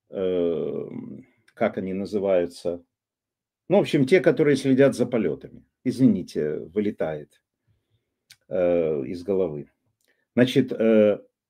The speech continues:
дело в том, что они федеральные служащие.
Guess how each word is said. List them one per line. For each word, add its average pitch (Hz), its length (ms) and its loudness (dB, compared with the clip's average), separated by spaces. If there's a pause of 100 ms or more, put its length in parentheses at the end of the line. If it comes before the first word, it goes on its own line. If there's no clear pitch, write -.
(160)
дело 160 440 8
в - 100 -12
том, 220 680 10 (420)
что - 480 4
они 156 360 6
федеральные 160 960 4
служащие. 110 1120 -2